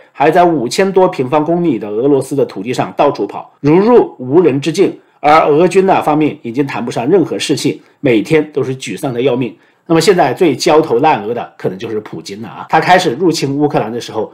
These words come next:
有没有想到会有今天呢？那么现在乌克兰可以说只是牛刀小试，已经取得了这样骄人的成绩，那么很可能后面还会加大反攻的力度。如果乌克兰打到了莫斯科，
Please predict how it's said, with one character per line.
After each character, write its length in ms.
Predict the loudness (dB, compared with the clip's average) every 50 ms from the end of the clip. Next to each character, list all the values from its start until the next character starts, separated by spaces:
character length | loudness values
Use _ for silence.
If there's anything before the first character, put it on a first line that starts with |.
| _ -4
有 160 | -2 -2 0
没 100 | 0 0
有 60 | -2
想 220 | -2 -2 -4 -6 -6
到 200 | -8 -10 -10 _
会 140 | -2 0 0
有 100 | 0 -2
今 220 | -6 -8 -6 -6 -4
天 160 | -2 -2 -2 -2
呢？ 100 | -4 -12 _ _ _ _ _
那 80 | 0 0
么 60 | 2
现 120 | 4 4 4
在 100 | 4 4
乌 140 | 4 2 2
克 120 | 0 0
兰 180 | -2 -2 -2 -2
可 80 | -2
以 60 | -2
说 120 | -2 -2 -4
只 240 | -4 -6 -10 -8 -6
是 300 | -2 0 0 0 -2 -4
牛 160 | -8 -6 -4 -2
刀 140 | -2 -2
小 200 | -2 -2 -2 -4
试， 240 | -4 -4 -4 -6 -6 -8 _ _
已 120 | -10 -6 -2
经 200 | 0 0 0 0
取 220 | 0 -2 -4 -2
得 120 | -2 -2 -2
了 80 | -2
这 140 | 0 2 2
样 160 | 2 0 -2
骄 260 | -4 -2 0 2 2 0
人 120 | 0 -2
的 80 | -6 -12
成 200 | -14 -14 -12 -8
绩， 240 | -6 -6 -6 -8 -10 _ _ _ -4
那 100 | 0 0
么 80 | 0
很 180 | 0 -2 -4 -6
可 120 | -4 -6 -8
能 100 | -10 -6
后 160 | 0 0 0
面 180 | 0 -2 -10 -14 _
还 240 | -8 -6 -4 -2
会 200 | 2 2 0 0 0
加 220 | -4 -4 -4 -4 -4
大 180 | -6 -8 -10 -10
反 240 | -12 -14 -14 -14 -14
攻 140 | -16 -16 -14
的 80 | -10
力 180 | -8 -6 -6 -6
度。 120 | -8 -12 -16 _ _ _ _
如 200 | 2 4 6 6
果 100 | 6 6
乌 200 | 4 4 2 2
克 140 | 2 2 2
兰 220 | 2 2 -2 -4 -6 -4
打 180 | 0 0 0 2
到 100 | 2 0
了 80 | 0 0
莫 160 | 0 -2 -2
斯 140 | -2 -4 -6
科， 180 | -6 -6 -6